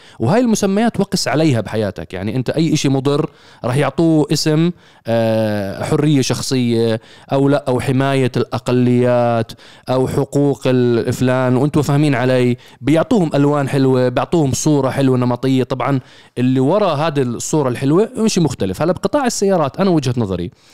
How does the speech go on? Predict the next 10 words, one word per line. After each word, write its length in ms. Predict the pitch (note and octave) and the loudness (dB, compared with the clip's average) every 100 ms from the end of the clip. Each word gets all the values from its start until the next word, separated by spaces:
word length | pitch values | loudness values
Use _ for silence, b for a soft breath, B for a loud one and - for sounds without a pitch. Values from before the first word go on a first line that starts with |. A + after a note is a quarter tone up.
| B B B - | B B B -2
إنه 200 | C#3+ F3+ | 2 4
هم 160 | A3 D#3+ | 2 2
بيحاولوا، 440 | C3 D#3 C#3 C3+ | 0 0 2 0
وأنا 320 | C#3 D#3+ F3 G3+ | 0 0 0 2
هاي، 120 | F#3 | 0
أنا 520 | C#3+ D#3 D3 B2 C#3+ | 0 0 0 0 2
هاي 160 | E3 C#3 | 2 2
متفق 560 | A2+ E3 - - - | 0 0 -2 -6 -6
تمامًا 640 | - A#2+ C#3 D3 C3+ C#3 - - | -4 0 0 0 0 0 -4 -4
إنه، 480 | A2 G#2 G#2 G#2+ | -2 0 0 0